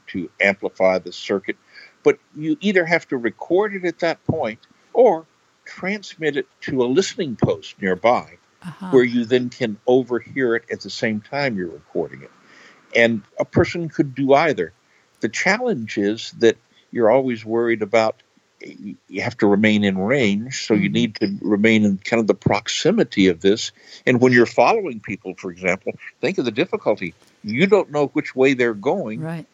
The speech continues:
Speaker 1: and you don't know where you're gonna be recording the bit of conversation that you need. So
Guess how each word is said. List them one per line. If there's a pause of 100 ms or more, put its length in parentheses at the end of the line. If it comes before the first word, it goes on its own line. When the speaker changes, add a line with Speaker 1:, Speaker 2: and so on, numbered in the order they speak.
(140)
Speaker 1:
and
you
don't
know (120)
where
you're
gonna
be
recording
the
bit
of
conversation (180)
that
you
need. (340)
So